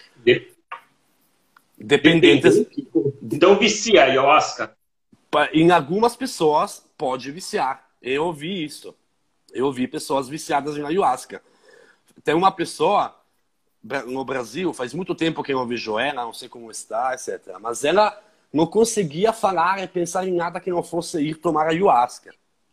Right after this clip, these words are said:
Speaker 2: né? E tem várias pessoas assim. É como se quase não, não conseguem, não conseguem ter uma vida, é,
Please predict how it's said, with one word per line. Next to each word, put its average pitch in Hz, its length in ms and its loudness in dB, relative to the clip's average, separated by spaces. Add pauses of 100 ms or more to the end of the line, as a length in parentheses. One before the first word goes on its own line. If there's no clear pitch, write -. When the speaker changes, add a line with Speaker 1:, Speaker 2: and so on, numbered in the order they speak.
(300)
Speaker 2:
né? 104 200 -12 (1120)
E 127 100 -2
tem 196 200 6
várias 196 400 4
pessoas 120 380 2
assim. 87 460 -4 (800)
É 120 80 4
como 202 280 4
se 175 220 -4
quase 175 380 2
não, 175 200 -2
não 170 180 -2
conseguem, 156 800 -4 (520)
não 139 220 0
conseguem 156 920 -2 (220)
ter 147 140 0
uma 143 200 -2
vida, 117 720 -2 (840)
é, 98 500 -6